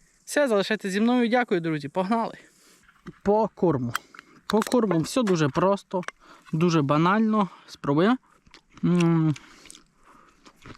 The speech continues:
смачна. Але тут це дуже працює. Різної фракції пельчик. Вісім, шість і два міліметри.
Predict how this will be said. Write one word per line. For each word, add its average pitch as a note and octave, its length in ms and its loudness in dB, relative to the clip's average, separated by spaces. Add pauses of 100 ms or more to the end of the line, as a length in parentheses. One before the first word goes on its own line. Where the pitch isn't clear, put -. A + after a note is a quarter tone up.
(320)
смачна. D#3+ 400 0 (440)
Але G#3 340 0 (520)
тут A3 240 0 (300)
це F#3 120 0
дуже E3+ 240 0
працює. D3 420 -4 (1800)
Різної A3 380 4
фракції F3 400 -2
пельчик. C#3+ 500 -2 (720)
Вісім, G#3 440 2
шість - 500 0
і G3+ 200 2 (2250)
два F3 420 2
міліметри. C#3+ 540 0